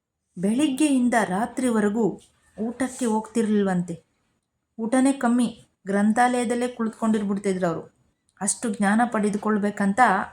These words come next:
ಆಸೆ ಅವರಿಗೆ. ಒಂದು ದಿವಸ ಒಂದು ಕೋಣೆಯಲ್ಲಿ ಕುಳಿತಿದ್ದಾರೆ. ಅಲ್ಲಿಗೆ ಒಬ್ಬ ಬ್ರಹ್ಮಚಾರಿ ಬರ್ತಾರೆ. "ಸ್ವಾಮಿ, ನಾನು ದಕ್ಷಿಣದ ಚೋಳ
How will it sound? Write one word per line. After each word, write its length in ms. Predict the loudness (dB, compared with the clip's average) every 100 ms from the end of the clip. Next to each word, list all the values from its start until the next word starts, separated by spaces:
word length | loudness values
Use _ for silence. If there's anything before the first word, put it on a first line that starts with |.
| -4
ಆಸೆ 360 | 0 2 0
ಅವರಿಗೆ. 380 | -2 -2 -4 -10 _ _ _ _ _ _ -4
ಒಂದು 280 | -2 0 0
ದಿವಸ 260 | 0 0 -2 -2 -6 -12 -20 _ _
ಒಂದು 260 | 0 0 0
ಕೋಣೆಯಲ್ಲಿ 640 | -2 0 2 2 0 -2
ಕುಳಿತಿದ್ದಾರೆ. 760 | -2 -2 0 0 2 0 -4 _ _ _ _ _ _ _
ಅಲ್ಲಿಗೆ 280 | -6 -4 -2
ಒಬ್ಬ 240 | -2 2 2 0 -4 -8 -2
ಬ್ರಹ್ಮಚಾರಿ 600 | 2 2 2 -2 -2 0
ಬರ್ತಾರೆ. 520 | 0 -2 -8 -8 -18 _ _ _ _ _ _ _ _ _
"ಸ್ವಾಮಿ, 500 | -6 0 2 0 -2 _ _ -2
ನಾನು 360 | 0 2 2
ದಕ್ಷಿಣದ 460 | 0 -2 -6 -4 -4 -4
ಚೋಳ 260 | -2 2 2